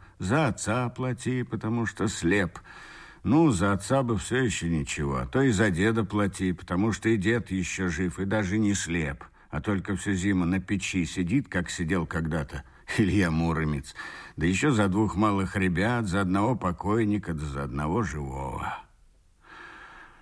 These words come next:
Ещё на десяток годов станет Григория, может, статься и на полтора.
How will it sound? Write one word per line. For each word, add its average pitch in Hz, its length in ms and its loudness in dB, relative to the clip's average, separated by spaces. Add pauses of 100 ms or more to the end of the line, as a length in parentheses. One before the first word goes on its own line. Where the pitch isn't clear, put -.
(500)
Ещё 151 540 2
на 165 160 4
десяток 127 720 0
годов 101 500 2
станет 95 540 0
Григория, 80 920 -2 (220)
может, 123 380 -2
статься 107 500 -4
и 107 60 0
на 113 120 0
полтора. 78 920 -4